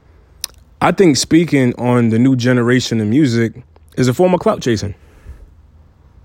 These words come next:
Let me say it again. For the people in the back, they ain't hear me. I think speaking on the new generation of music is a form of clout chasing.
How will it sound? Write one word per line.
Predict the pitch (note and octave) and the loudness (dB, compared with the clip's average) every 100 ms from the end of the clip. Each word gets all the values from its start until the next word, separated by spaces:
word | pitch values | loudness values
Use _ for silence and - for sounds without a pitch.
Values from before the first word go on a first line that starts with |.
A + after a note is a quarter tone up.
| - _ _ _ - - - - _ - - | -20 _ _ _ -20 -20 -20 -20 _ -20 -12
Let | - | -6
me | |
say | G#2+ A#2 | -2 2
it | |
again. | B2+ D3 G2+ - - - - _ _ _ - | 4 2 0 -4 -16 -20 -20 _ _ _ -8
For | G2+ | -2
the | |
people | C#3 B2+ | 0 2
in | B2 | 2
the | A2+ | 2
back, | B2+ B2 | 0 0
they | B2+ | 0
ain't | B2+ | 0
hear | C3 A#2 | 0 0
me. | F#2+ - - - - | -4 -10 -20 -18 -2
I | D#3 | -2
think | F3+ E3+ D3 C3 | 0 2 2 0
speaking | - - D3 D3 C#3 B2+ | -6 -2 0 2 0 -2
on | A2+ G#2+ | -2 -2
the | G2 | 0
new | C3+ D3 | 2 2
generation | B2+ C#3 C3+ C#3 C3 D3 | 2 0 0 0 0 0
of | C#3 | 0
music | B2 G2+ G2+ F#2+ - _ _ - - | 0 -2 -4 -8 -14 _ _ -20 -14
is | G#2+ G#2 | -8 -6
a | |
form | F#2+ C3 C3+ A#2+ | -4 0 2 0
of | |
clout | - B2 A#2 | 0 -2 -2
chasing. | - G#2 A2 B2 | -2 -4 -4 -10